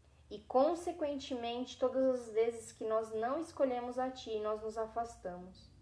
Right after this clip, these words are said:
Então, que nós possamos tomar todas as decisões, não só embasadas na Tua palavra, Senhor,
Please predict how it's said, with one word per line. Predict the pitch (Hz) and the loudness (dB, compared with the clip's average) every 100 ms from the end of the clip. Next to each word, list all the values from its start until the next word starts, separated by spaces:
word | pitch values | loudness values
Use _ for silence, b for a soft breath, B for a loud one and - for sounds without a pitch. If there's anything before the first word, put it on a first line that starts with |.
| b b b b | b b b b
Então, | - 208 | -4 -4
que | 214 220 | -2 0
nós | 214 247 - | 2 2 0
possamos | 254 247 - 254 262 269 269 | -4 -4 -2 0 0 -2 -2
tomar | 254 233 233 233 226 - | -2 2 2 2 -2 4
todas | 262 262 262 262 | 6 6 6 6
as | 254 254 | 6 4
decisões, | 247 247 262 247 202 196 202 214 - B B B B | 2 2 -2 -6 -2 -2 -4 -8 -16 B B B B
não | 214 254 | 0 2
só | 277 277 | 2 2
embasadas | 262 254 247 220 214 220 214 226 | 4 6 6 6 6 4 4 0
na | 233 220 | -4 -4
Tua | 240 226 | 0 0
palavra, | 220 240 220 202 202 202 | 4 4 4 2 0 -4
Senhor, | 196 - 185 185 180 | -6 -10 -10 -8 -10